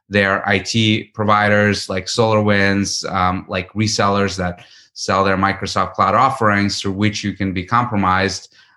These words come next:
um, without that really having any way to control for, for, for that risk, at least on the front end of, of the, of the intrusion cycle.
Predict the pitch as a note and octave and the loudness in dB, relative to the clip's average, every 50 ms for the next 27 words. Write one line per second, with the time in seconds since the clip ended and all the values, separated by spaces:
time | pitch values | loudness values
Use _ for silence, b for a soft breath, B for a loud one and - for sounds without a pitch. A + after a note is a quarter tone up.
0 | b _ - F#2 F#2 F#2 F#2 F#2+ - - - F#2+ F#2+ G2 F#2+ F#2+ F#2 - - G#2 | b _ -4 -2 0 0 0 -2 -4 -6 -6 -2 0 0 0 0 -2 -2 -4 -6
1 | - - B2+ C3 D#3 D#3+ C#3 A#2+ A2+ A2 G#2+ G#2+ G#2+ G#2 G#2 G#2 G#2 G2+ G2+ - | -4 -2 0 2 2 4 4 2 2 2 2 2 2 2 4 2 2 2 0 -4
2 | - - _ _ - G2+ G#2 G#2 G2+ - G2+ - F#2+ F2+ F2+ - - G#2 G2+ G2 | -6 -12 _ _ -6 -2 -2 -2 -2 -2 -6 -6 -6 -6 -4 -2 0 2 2 2
3 | F#2+ F#2+ - F#2+ F#2+ - - - - G2 - - - - G#2+ G2 F#2+ F#2+ G2 - | 0 -2 -4 -6 -6 -6 -6 -4 -2 -2 -2 -4 -4 -2 -2 0 0 0 -2 -2
4 | G2 G2+ G#2+ A#2 A2+ G#2+ G2+ - - - - b b b b b b _ G2 G2 | -2 0 2 2 2 2 0 -2 -4 -6 -8 b b b b b b _ -6 0
5 | G2+ G#2+ G#2 G2+ - G#2 F#2+ F#2 F2+ - - G#2+ G#2 G2+ G2 F#2+ F#2 F2+ F2+ F2+ | 0 2 2 2 0 -2 -2 -2 -2 0 0 2 2 2 2 2 2 0 -2 -2
6 | F2 - F2+ F#2 E2 E2+ - - G2 F#2 E2+ F2 F2 F#2 F2+ F2+ F2+ F2 - - | -4 -6 -6 -6 -6 -8 -6 -6 -6 -6 -6 -4 -2 -2 0 0 -2 -4 -6 -14
7 | _ _ - F#2+ F#2 F2+ F#2 F#2 F2 E2+ - - G2 F#2 F#2 F2+ E2 - E2+ D#2 | _ _ -10 -8 -4 -2 -2 -2 -2 -2 -2 -4 -4 -4 -4 -6 -4 -6 -6 -6
8 | D2+ - - - - | -8 -12 -18 -20 -20